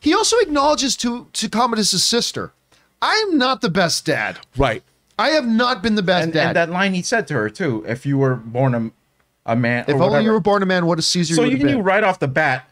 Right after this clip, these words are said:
Speaker 3: how he felt about his son ruling. And that was killing him because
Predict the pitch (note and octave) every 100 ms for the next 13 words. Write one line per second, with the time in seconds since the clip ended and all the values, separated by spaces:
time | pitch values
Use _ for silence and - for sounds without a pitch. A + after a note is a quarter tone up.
0 | _ - D#3+ F3+ D#3+ E3 D#3 D#3 C3+ C#3+
1 | D3 C3 - C#3+ C#3+ A2+ C#3+ C3 G#2+ F2+
2 | - _ _ - C3+ E3 A3+ G3 - C4
3 | A3+ E3+ C#3+ C#3+ E3+ A#3+